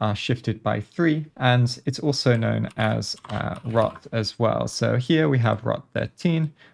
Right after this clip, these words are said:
but we can change this to three, for example. So P becomes S, L becomes O, and once again, we can reverse this as well by changing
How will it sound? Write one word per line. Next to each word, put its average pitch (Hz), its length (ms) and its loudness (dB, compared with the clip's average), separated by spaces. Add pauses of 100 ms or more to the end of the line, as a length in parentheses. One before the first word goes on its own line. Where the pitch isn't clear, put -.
(100)
but - 320 0 (120)
we 170 100 2
can 131 160 2
change 110 380 0
this 107 260 -2
to - 420 -4 (120)
three, 143 240 0
for 139 240 0
example. 127 500 0
So 110 380 2 (100)
P 143 220 2
becomes 113 480 -2
S, 151 420 -2 (320)
L 113 220 2
becomes 107 480 -2 (100)
O, 131 280 4 (320)
and 143 260 0 (160)
once 185 280 0
again, 110 380 2 (180)
we 113 160 -2
can 107 340 -2
reverse 104 480 -2
this 110 240 -6
as 104 160 -6
well 104 180 0
by 104 320 -2 (120)
changing 107 500 -2